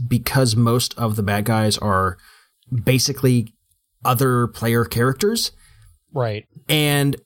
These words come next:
Speaker 1: going through a, the whole character creation process, or even just the bare minimum of it, to come up with what you need for your antagonists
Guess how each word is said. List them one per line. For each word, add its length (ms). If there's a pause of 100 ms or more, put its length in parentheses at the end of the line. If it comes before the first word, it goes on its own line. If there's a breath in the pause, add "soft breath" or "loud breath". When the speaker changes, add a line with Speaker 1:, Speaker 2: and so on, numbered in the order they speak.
(120)
Speaker 1:
going 260
through 240
a, 60
the 140
whole 160
character 400
creation 400
process, 540 (140)
or 380 (280)
even 300
just 220
the 60
bare 200
minimum 340
of 200
it, 160 (360 soft breath)
to 120
come 280
up 180
with 200
what 220
you 80
need 460
for 460
your 160
antagonists 880